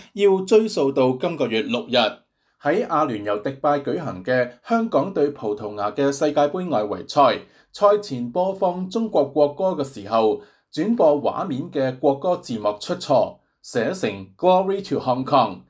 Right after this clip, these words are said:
即係反修例歌曲《願榮光歸香港》嘅英文歌名。油管欖球頻道 Rugby Pass 亦都一度曾經上載有關片段。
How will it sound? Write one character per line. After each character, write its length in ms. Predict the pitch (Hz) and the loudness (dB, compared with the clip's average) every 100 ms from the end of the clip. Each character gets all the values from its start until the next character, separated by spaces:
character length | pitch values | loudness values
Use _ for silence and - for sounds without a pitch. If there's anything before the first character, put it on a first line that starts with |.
| _ _ | _ _
即 120 | 226 | -4
係 280 | 190 139 127 | -2 -2 -2
反 240 | 107 98 | -4 -4
修 280 | 135 202 185 | -2 0 2
例 160 | 120 104 | 0 0
歌 220 | 165 160 160 | 0 0 2
曲 60 | 175 - - | 0 0 -4
《願 220 | 139 147 139 | -2 0 -2
榮 240 | 101 107 | -4 -4
光 360 | 185 185 190 190 | 0 2 0 0
歸 240 | 180 180 | 0 0
香 220 | 180 185 | -4 -4
港》 240 | 185 110 139 | -2 -2 0
嘅 100 | 131 | -2
英 160 | 156 | -2
文 220 | 139 - | -2 -4
歌 220 | - 139 135 | 0 0 0
名。 400 | 90 117 143 _ _ _ _ - | -4 -4 -6 _ _ _ _ 4
油 180 | 127 | 4
管 240 | 131 139 180 | 4 2 2
欖 240 | 196 117 | 2 0
球 240 | 98 101 95 | -2 -6 -6
頻 220 | 104 98 | -10 -4
道 120 | 120 | 0
Rugby 520 | 113 117 151 156 139 | 0 4 2 2 -4
Pass 400 | 120 143 113 - - _ _ | -2 -2 -2 -6 -18 _ _
亦 80 | - | -8
都 100 | 131 | -4
一 100 | 170 170 - | 0 -2 2
度 220 | 123 120 | 2 2
曾 180 | 123 113 | -4 -6
經 200 | 180 214 | -4 -4
上 360 | - 139 110 | -2 -2 -4
載 220 | 110 135 120 | -2 0 2
有 140 | 101 104 | 0 0
關 220 | 139 131 | 0 -2
片 240 | 131 107 95 | -4 -10 -4
段。 320 | 107 90 | -4 -4